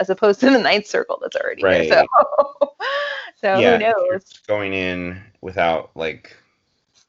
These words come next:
Speaker 2: arming yourself, that can be a trick.
Speaker 1: Mm-hmm.
Speaker 2: Gotta go in smart.
Speaker 1: Yeah, you gotta go in definitely prepared, of course, and knowledgeable and also respectful. So those are things
Speaker 2: That's
Speaker 1: that
Speaker 2: a big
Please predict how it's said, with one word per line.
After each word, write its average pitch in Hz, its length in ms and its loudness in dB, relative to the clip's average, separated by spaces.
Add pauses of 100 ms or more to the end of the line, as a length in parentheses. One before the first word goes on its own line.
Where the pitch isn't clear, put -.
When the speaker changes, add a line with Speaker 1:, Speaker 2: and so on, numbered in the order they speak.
(120)
Speaker 2:
arming 82 440 -8
yourself, 67 840 -12
that - 260 -16
can 73 120 -14
be 64 260 -12
a - 120 -10
trick. - 720 -12 (520)
Speaker 1:
Mm-hmm. 208 480 -12 (520)
Speaker 2:
Gotta 80 200 -6
go 80 220 0
in 82 180 -6
smart. 160 340 0 (720)
Speaker 1:
Yeah, 180 340 0
you 151 100 -4
gotta 170 200 0
go 175 140 4
in 165 100 -4
definitely 170 580 -2
prepared, 170 580 4
of - 120 -2
course, 170 420 2
and 175 300 -4
knowledgeable 175 720 2
and 180 280 0
also 277 260 2
respectful. 214 720 0
So 185 140 2
those 185 180 2
are 202 80 4
things 208 360 -4
Speaker 2:
That's 196 180 0
Speaker 1:
that 175 120 2
Speaker 2:
a - 40 -16
big - 160 -8